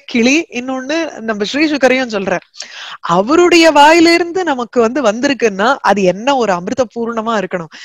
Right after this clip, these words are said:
ஏன்னா ஒருத்தர் அனுபவிச்சு அதை சொல்றச்சே சில விஷயங்கள்லாம் நமக்கு வந்து இன்னும், அ, ஒரு, ஒரு சுவாரஸ்யமா இருக்கும். சாதாரணமா சொல்றதை விட அவளுடைய அனுபவமும் சேர்ந்து அதுல வந்து நழுவி வர்றச்சே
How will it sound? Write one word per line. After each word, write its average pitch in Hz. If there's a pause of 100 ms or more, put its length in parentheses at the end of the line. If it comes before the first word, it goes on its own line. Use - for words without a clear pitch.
(200)
ஏன்னா 262
ஒருத்தர் 190
அனுபவிச்சு 285
அதை 208 (100)
சொல்றச்சே 269
சில 220
விஷயங்கள்லாம் 233 (340)
நமக்கு 208
வந்து 240 (220)
இன்னும், 302 (240)
அ, 233
ஒரு, 214
ஒரு 196 (120)
சுவாரஸ்யமா 311
இருக்கும். 196 (800)
சாதாரணமா 320 (100)
சொல்றதை 254
விட 190
அவளுடைய 254
அனுபவமும் 311
சேர்ந்து 330
அதுல 214
வந்து 269
நழுவி 269
வர்றச்சே 226